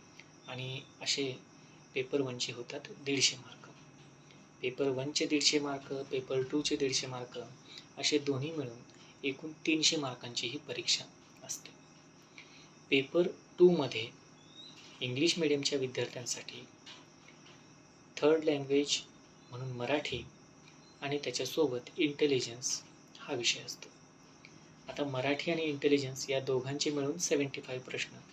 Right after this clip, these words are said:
म्हणजेच पंच्याहत्तर प्रश्न, जे एकूण दीडशे गुणांसाठी असतात, म्हणजेच वन फिफ्टी मार्क्ससाठी असतात.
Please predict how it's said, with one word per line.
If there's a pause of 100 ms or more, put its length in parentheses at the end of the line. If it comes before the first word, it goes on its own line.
(160)
म्हणजेच
पंच्याहत्तर
प्रश्न, (1300)
जे
एकूण
दीडशे
गुणांसाठी
असतात, (360)
म्हणजेच
वन
फिफ्टी
मार्क्ससाठी
असतात.